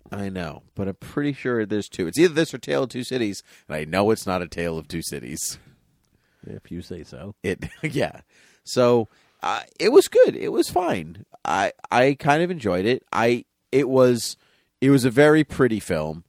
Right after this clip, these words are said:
Speaker 1: so I completely understand why it won cinematography and editing, 'cause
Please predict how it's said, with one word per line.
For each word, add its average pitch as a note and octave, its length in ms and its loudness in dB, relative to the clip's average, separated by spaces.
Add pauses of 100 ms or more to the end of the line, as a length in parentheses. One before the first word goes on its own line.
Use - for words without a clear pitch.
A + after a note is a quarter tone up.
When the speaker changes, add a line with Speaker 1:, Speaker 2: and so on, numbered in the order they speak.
(200)
Speaker 1:
so G#2 220 4
I G2+ 80 4
completely A2+ 580 0
understand F#2+ 540 -2
why E2+ 480 0 (420)
it F2+ 160 -2
won E2 460 -4 (120)
cinematography E2 1120 -4
and D2+ 200 -10
editing, D#2+ 520 -6
'cause E2 320 -12